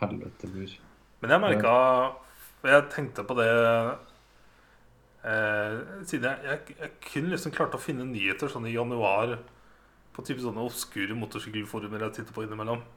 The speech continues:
Speaker 1: Mm.
Speaker 2: Bare hemmelig de har klart å holde det, spesielt når de skal gjennom fucking Mexico, altså.
Speaker 1: Ja, for der, Mexico er jo et av verdens farligste land, liksom, sånn egentlig.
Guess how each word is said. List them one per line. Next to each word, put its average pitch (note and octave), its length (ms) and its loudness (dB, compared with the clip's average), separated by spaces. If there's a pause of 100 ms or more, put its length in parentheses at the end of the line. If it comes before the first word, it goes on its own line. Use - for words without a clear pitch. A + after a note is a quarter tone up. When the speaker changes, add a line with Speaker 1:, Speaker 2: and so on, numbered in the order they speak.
(1300)
Speaker 1:
Mm. G#2+ 120 0
Speaker 2:
Bare C3 100 2
hemmelig G#2+ 320 -6
de G#2+ 140 -4
har C3+ 120 0
klart - 280 -2
å B2 100 2
holde G2+ 420 -4
det, A#2 120 2 (120)
spesielt C#3+ 540 -8
når C#3 100 -2
de B2 60 -8
skal C3 180 -6
gjennom A#2+ 280 -6
fucking B2 420 -10
Mexico, A#2+ 420 -8
altså. - 220 -8 (1200)
Speaker 1:
Ja, A#2 160 2 (100)
for - 160 -12
der, C#3 300 2 (540)
Mexico A2+ 440 -8
er F#2+ 140 -10
jo G2+ 100 0
et G2+ 140 -2
av G#2 160 4
verdens F#2+ 480 -4 (260)
farligste A#2 400 2
land, C3 320 0
liksom, C3+ 240 -4
sånn A#2+ 240 -6
egentlig. A#2 360 -4